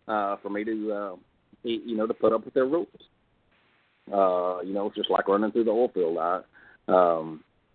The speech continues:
I mean, I ran a vacuum truck and I ran a winch truck for the most part, and, you know, and trained. <clears throat> And, um, um,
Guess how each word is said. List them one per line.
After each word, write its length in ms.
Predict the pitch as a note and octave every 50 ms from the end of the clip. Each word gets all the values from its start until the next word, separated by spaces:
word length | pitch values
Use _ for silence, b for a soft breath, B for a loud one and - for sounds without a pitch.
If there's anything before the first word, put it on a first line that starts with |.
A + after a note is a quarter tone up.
| _ _ _ _ _ _ _
I 580 | - - - - - - - - - - F2+ F#2+
mean, 140 | G2 G2 F#2+
I 60 | F#2+
ran 180 | G2 G#2+ G#2+ G2
a 60 | F2
vacuum 340 | E2+ G#2+ A2+ - - A2+ G2+
truck 280 | - A#2 A#2 A2+ -
and 80 | A2 G#2
I 40 | G#2
ran 180 | G2+ G#2+ G#2+
a 40 | G#2
winch 220 | G2+ G#2+ G#2 - -
truck 200 | - G2+ F#2 E2 _ -
for 80 | F#2+
the 60 | F2+ E2
most 220 | F2 F#2 F#2 - _
part, 240 | - F#2 F2+ F2 - - F#2
and, 200 | F2+ F#2 F#2 F#2 -
you 80 | G#2
know, 140 | F#2+ F#2+ F#2+ F#2 F#2+
and 140 | F#2+ F#2+ F2+
trained. 400 | - - G2+ F#2+ E2+ D2 D2 D2 _ _ _ b b b b b b - - _ _ -
<clears throat> 240 | - - D4+ B3 G3 - - - _ _ _ _ _ -
And, 320 | B2 A#2+ A2 G#2 F#2 F#2
um, 300 | F#2 F2 E2+ D#2 D#2 D2 C#2+ _ _ _ _ _ _ _ _ _ _ _ _ _ _ _ b b b b b b b b b b b b b b b b b b b _ - -
um, 500 | G#2+ G#2+ G2+ F#2+ F2+ E2+ D#2 D#2 C#2+